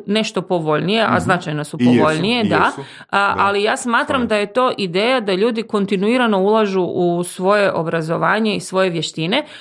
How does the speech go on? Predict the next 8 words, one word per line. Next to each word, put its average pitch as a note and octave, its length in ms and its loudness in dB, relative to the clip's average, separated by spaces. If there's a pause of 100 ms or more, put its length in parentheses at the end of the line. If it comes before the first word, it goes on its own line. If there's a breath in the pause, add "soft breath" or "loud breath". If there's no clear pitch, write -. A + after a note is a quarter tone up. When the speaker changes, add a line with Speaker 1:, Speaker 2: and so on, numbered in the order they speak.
Speaker 1:
jer F#3 140 2
vi A#3+ 120 4
ne A3+ 140 2
možete A3+ 380 2
ništa A#3 320 0
od G3 100 2
jednog G3 340 0
dolaska, E3 560 0